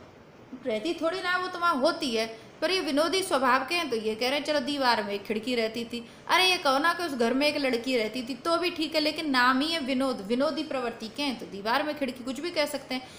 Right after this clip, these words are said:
मंगलेश डवराल, हम जो देखते हैं। मंगलेश डवराल की लालटेन है ना, इनका एक, इनका काव्य एक लालट-, sorry, इनकी रचना लालटेन भी काफ़ी famous है।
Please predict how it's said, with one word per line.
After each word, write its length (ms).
मंगलेश 540
डवराल, 440
हम 220
जो 220
देखते 440
हैं। 280
मंगलेश 540
डवराल 540
की 60
लालटेन 520
है 60
ना, 100
इनका 260
एक, 280
इनका 220
काव्य 340
एक 100
लालट-, 480
sorry, 180
इनकी 200
रचना 300
लालटेन 440
भी 80
काफ़ी 300
famous 500
है। 400